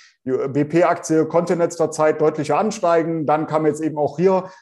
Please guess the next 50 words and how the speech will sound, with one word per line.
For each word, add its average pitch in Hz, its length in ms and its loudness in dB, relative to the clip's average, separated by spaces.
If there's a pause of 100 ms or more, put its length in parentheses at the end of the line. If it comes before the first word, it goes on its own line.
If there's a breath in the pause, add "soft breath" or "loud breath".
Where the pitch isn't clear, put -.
aufgrund 160 420 -2
des 143 240 -4
gestrigen 147 760 -2
Preisverfalls 156 720 0
natürlich 147 440 -4
auch 147 280 -2
eine 135 300 -4
Konsolidierung, 147 800 2
eine 139 200 -2
Korrektur 143 460 0
ist 185 120 -4
eingesetzt. 151 680 0
Aber 160 380 2 (260 loud breath)
die 185 80 2
Aktie 175 320 -2
befindet 165 420 -2
sich 151 200 -2
seit 165 180 2
Oktober 165 380 2
letzten 156 260 0
Jahres 151 360 0
in 135 120 -10
einem 139 220 -4
Aufwärtstrend, 170 840 0
kann 147 100 -4
man 143 120 -2
ja 143 60 0
an 135 60 -2
dem 139 100 -4
Chart 151 260 -2
auch 143 100 -4
wunderbar 143 320 0
erkennen. 175 460 0 (240 loud breath)
Und 139 100 -6
wir 156 80 4
haben 165 140 2
eine 160 180 0
wichtige 175 240 0
Unterstützung 180 880 -2
bei 151 380 4
der 170 180 0
Aktie 170 460 0
im 151 120 -2
Bereich 156 300 0
drei 151 160 0
Euro 151 220 2
achtzig 165 420 -4
bis 139 180 -8
vier 151 240 -2
Euro. 180 440 2